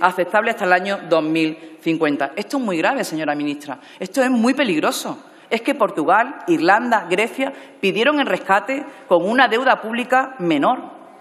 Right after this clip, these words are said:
Es que usted está poniendo a España en una posición financiera muy vulnerable,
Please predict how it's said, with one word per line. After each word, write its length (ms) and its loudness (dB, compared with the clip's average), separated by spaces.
Es 120 0
que 100 -2
usted 220 -2
está 280 0
poniendo 360 0
a 40 0
España 340 0
en 80 0
una 140 2
posición 400 -4
financiera 460 0
muy 260 2
vulnerable, 680 0